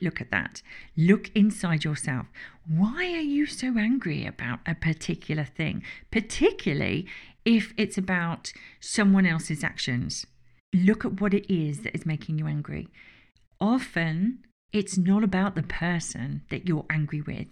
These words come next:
It's about you, okay? As I've said earlier, you know, when you're in a state of, of anger, I mean, it's good to release anger, right? But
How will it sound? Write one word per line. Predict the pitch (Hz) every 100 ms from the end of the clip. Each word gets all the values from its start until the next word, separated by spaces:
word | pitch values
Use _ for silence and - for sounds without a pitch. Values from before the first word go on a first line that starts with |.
| - -
It's | - - -
about | - 147 -
you, | 147 143 143 151 147 - - _ - - _ -
okay? | 147 - 151 165 202 - - _ _ _ _ -
As | 170 185 - -
I've | 190
said | - 147
earlier, | 156 180 214 139 139
you | 139 147
know, | 165
when | 151 180
you're | 202 202
in | 165
a | 156
state | - - 156 160 -
of, | 139 127 - - - - _
of | 151 147 -
anger, | 151 180 151 -
I | -
mean, | 226
it's | 262 -
good | 320 339
to | 233
release | 208 240 233 170
anger, | 131 139 104 107
right? | 117 180 202 - - - - -
But | 202 131 -